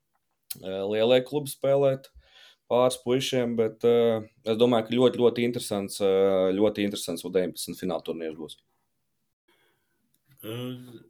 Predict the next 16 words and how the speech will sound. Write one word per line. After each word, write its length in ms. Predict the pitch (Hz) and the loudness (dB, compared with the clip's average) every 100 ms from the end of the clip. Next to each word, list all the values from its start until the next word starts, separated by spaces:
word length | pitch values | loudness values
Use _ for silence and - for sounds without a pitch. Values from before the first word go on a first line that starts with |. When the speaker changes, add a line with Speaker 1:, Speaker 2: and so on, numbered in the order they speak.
| - | -6
Speaker 2:
jā, 240 | 151 196 | -4 0
arī 480 | 139 123 214 254 254 | 0 0 -2 -4 -2
Salaspils 720 | - - 277 277 - 196 170 | 0 0 -2 -4 -6 -4 -4
komandā 480 | - 185 156 151 151 | -4 -4 -2 -2 -4
ir 80 | 151 | -4
puiši, 480 | 180 190 196 - 156 | -4 -2 -2 -4 -4
kas 200 | 151 165 | -4 -4
ir 100 | 143 | -4
spēlējuši 540 | 175 170 165 139 - | -2 0 0 -2 -2
sezonas 320 | 156 143 120 147 | -2 -2 -4 -4
laikā 560 | 156 156 139 123 120 - | -6 -4 -2 -2 -6 -10
Ramenet 480 | 139 170 165 147 143 | -4 -2 -2 -2 -2
Nacionālajā 560 | 165 151 139 135 139 | -4 -4 -4 -2 -2
basketbola 480 | 143 160 131 131 143 | -4 -4 -4 -4 -2
līgā 340 | 151 143 117 123 | -2 -2 -4 -4
diezgan, 520 | 143 131 120 120 | -6 -4 -6 -8